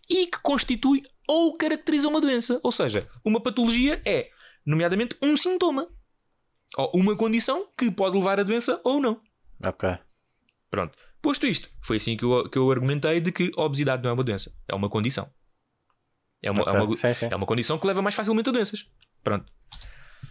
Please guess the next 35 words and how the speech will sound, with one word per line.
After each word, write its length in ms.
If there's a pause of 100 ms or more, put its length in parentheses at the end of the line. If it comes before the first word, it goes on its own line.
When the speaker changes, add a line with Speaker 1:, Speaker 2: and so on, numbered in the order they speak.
(320)
Speaker 1:
Ah, 340
isto 140
não 60
foi 120
consensual, 440
obviamente, 500 (360)
porque, 260
para 200
bem 100
da 80
discussão, 380 (140)
não 180
tinha 160
que 60
ser 80
consensual. 420
Isto 120
aconteceu, 260
pá, 120
nos 100
primeiros 240
vinte 140
minutos. 260 (160)
Depois, 340 (280)
a 120
obesidade 360
é 40
o 40
combinar 500
de 140
vários, 320
de, 120
de 80
maus 200
hábitos. 280